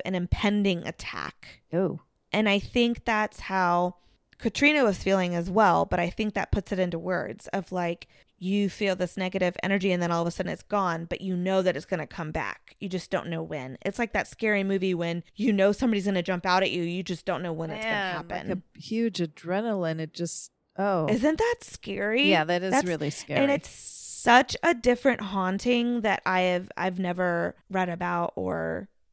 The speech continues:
Speaker 1: like, it, I just found that very scary to watch.
Speaker 2: Mm-hmm.
Speaker 1: An impending attack. And she was totally on edge and she was very confused about it, just like Katrina was.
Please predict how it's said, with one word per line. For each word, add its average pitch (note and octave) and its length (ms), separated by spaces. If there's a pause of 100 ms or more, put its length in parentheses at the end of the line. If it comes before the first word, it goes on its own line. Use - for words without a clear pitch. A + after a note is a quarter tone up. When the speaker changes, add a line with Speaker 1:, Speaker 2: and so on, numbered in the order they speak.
(120)
Speaker 1:
like, F3 260
it, - 300
I F#3+ 100
just G3+ 240
found E3+ 240
that - 140
very E3+ 480
scary D#3+ 540
to F3 120
watch. E3 460
Speaker 2:
Mm-hmm. A3 120 (360)
Speaker 1:
An G#3 140
impending A3 840
attack. - 640 (340)
And G3+ 320
she B3 220
was C4 180
totally G3+ 640
on F#3+ 240
edge F3 560
and F3 380 (240)
she - 280
was E3+ 100
very G3+ 280
confused F#3 840
about A3 280
it, G#3+ 140
just G3+ 180
like G#3 160
Katrina F#3 440
was. E3 420